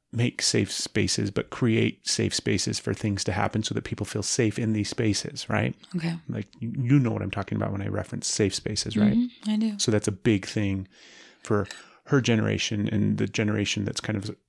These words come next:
Speaker 1: in that place right now and how important that is. And they've almost gone overboard with it to the
Speaker 2: Yeah.
Speaker 1: point where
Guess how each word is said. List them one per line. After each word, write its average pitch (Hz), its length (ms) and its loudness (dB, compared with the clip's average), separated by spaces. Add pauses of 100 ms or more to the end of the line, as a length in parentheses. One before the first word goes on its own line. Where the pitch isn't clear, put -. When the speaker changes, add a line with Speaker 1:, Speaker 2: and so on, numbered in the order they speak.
Speaker 1:
in 120 440 4
that - 400 0
place 123 320 4
right 117 180 2
now 104 320 4
and 101 100 2
how 104 140 2
important 110 380 0
that 101 160 4
is. 107 300 0 (680)
And 113 160 2
they've 110 120 4
almost 117 300 4
gone 110 240 2 (100)
overboard 107 500 4
with 98 240 0
it - 220 0 (420)
to - 80 -2
the - 80 4
Speaker 2:
Yeah. 160 80 2
Speaker 1:
point 165 240 2
where 104 360 2